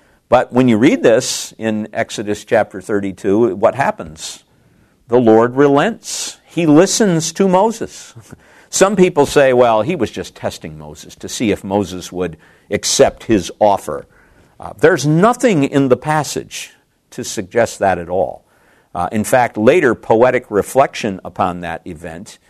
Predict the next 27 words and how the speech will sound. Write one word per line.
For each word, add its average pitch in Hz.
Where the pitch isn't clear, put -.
uh, 87
that 92
we 95
see 113
in 95
the 92
Psalms, 110
it 101
talks 123
about 110
Moses 110
standing 170
in 156
the 139
gap, 143
uh, 87
keeping 175
the 123
Lord 120
from 110
rushing 143
in 135
to 113
destroy 110
his 104
people. -
Moses 127